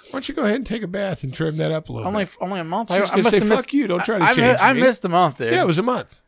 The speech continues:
Speaker 2: No, I'm fucking Ann Coulter. I mean, that's,
Speaker 1: Well,
Speaker 2: yeah, <laughs> that's, that's a month.
Speaker 1: <laughs> It was only a month.
Speaker 2: No, I thought this was a lifetime decision.
Speaker 1: Oh, no, it's one month.
Speaker 2: Yeah, yeah, a lifetime decision. I'm going with a pig,
Speaker 1: But
Speaker 2: but
Speaker 1: it's a matter, <laughs>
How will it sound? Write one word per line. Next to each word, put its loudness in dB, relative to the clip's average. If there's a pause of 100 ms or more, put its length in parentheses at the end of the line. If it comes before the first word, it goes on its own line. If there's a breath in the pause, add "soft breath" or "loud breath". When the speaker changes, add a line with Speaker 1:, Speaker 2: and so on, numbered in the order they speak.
(160)
Speaker 2:
No, 8
I'm 0
fucking -6
Ann -4
Coulter. -4
I -4
mean, -6
that's, 0
Speaker 1:
Well, 4
Speaker 2:
yeah, 4
<laughs> -4
that's, 4
that's 4
a -4
month. 6
Speaker 1:
<laughs> 10
It 10
was 2
only 4
a 0
month. 4
Speaker 2:
No, 6 (140)
I 6
thought -2
this -8
was -12
a -2
lifetime 0
decision. -4
Speaker 1:
Oh, 4
no, 6
it's 4
one 0
month. 2
Speaker 2:
Yeah, 4
yeah, 0
a -2
lifetime 2
decision. 0
I'm 0
going 2
with -2
a -8
pig, 2
Speaker 1:
But 2
Speaker 2:
but 6
Speaker 1:
it's 0
a 6
matter, 4
<laughs> -6